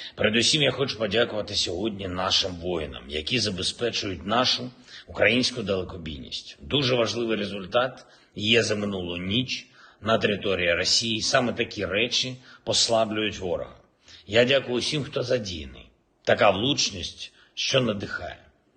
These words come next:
Наші спеціальні служби, Служба безпеки, гур, Сили спеціальних операцій,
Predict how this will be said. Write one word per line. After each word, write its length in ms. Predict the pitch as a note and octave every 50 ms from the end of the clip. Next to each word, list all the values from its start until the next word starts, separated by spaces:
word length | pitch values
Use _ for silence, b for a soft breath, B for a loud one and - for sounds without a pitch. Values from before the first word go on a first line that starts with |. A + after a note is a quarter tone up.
| _ _ _
Наші 460 | A2 A2+ A#2 - - - A2+ G2+ F2+ E2
спеціальні 680 | - - - - B2 A2+ - A#2 G2 F#2 G2 F#2+ F#2
служби, 560 | F2+ - - A#2 B2+ A#2+ A2+ A#2+ C3 C3 B2+ B2+ B B B B B
Служба 500 | - - - C3+ B2+ A2+ G2 E2+ F2 E2
безпеки, 680 | D#2 F2+ F2+ - - - C3+ B2+ B2+ - - B2+ B2+ B2 B B B B B -
гур, 360 | D#2 D2+ A#2 C3+ C3+ C3 B2+ - B B B B B
Сили 360 | - - - C3+ A#2 G#2 F#2+
спеціальних 600 | - - A2+ - - - G2 F2+ F2 E2 D#2+ -
операцій, 600 | F#2 D2+ - G2 A#2+ B2+ B2+ - - - A#2 A2+